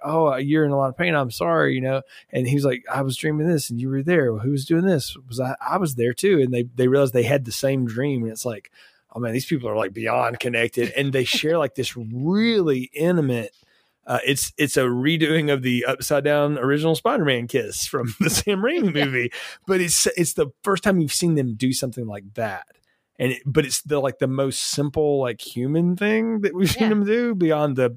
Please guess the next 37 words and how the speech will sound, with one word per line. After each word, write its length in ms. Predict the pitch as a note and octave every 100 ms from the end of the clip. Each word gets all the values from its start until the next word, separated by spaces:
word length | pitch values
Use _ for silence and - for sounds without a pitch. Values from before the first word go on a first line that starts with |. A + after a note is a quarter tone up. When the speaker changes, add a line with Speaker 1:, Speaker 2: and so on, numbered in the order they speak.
| -
Speaker 1:
exotic. 680 | A#2+ A2 G#2 B2 F#3 F#3 - - - -
And 80 |
it's 100 | D3+
like, 200 | C#3 C3 - -
"Oh, 240 | E3+ F3+
they 220 | C3 D3+
have 140 | F#3+ C3+
completely 560 | B2+ A2+ E3 E3+ C3
reconnected 840 | A2 G2+ F#2+ G2+ F#2 E2+ - D2 - _ _ _
at 120 | C3
this 180 | A#2 A2+
point 380 | - G#2+ F2+ F2 _ A2+
after 220 | B2 A#2+ -
all 140 | C3
Speaker 2:
Yeah. 100 | D#3
Speaker 1:
of 120 | A2
this." 360 | F#2+ - - - -
And 260 | C3 B2+
so 380 | - D3+ C3+ C3 -
I 100 | C#3
think 260 | - G#3
that 140 | F3+ C#3+
was 140 | C3
important 600 | B2+ G#2+ F3 F#3+ C#3 A#2 _ - -
because 320 | C#3 D3 C#3+
then 320 | B2+ D3+ C#3+ C3+
it 160 | C#3+ A#2
does, 480 | B2+ D3 D3 B2 - _ _ -
when 340 | C3 B2 B2+
his 100 | B2
shoulders 480 | - - C#3+ C3 A2
drop 320 | A2 A#2 G#2+
like 220 | A2+ G#2+
that, 260 | A#2+ A2 -
you 60 |
realize, 340 | A#2 B2 A#2 A2
like, 240 | A2 G2